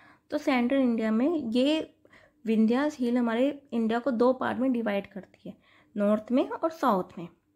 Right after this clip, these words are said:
ठीक है, नॉर्थ में और यहाँ पे साउथ में। नेक्स्ट क्वेश्चन है हमारा,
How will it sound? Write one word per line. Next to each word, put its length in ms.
ठीक 180
है, 100
नॉर्थ 400
में 160
और 160
यहाँ 200
पे 160
साउथ 420
में। 100
नेक्स्ट 300
क्वेश्चन 380
है 100
हमारा, 500